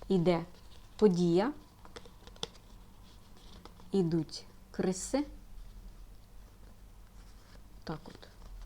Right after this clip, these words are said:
Ідуть криси і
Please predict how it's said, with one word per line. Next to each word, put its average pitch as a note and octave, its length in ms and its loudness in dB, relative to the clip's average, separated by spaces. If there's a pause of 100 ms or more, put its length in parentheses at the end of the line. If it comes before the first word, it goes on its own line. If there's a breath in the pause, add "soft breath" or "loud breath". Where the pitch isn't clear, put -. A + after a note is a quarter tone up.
(1080 loud breath)
Ідуть F3 540 4
криси C4 840 10
і G3 260 6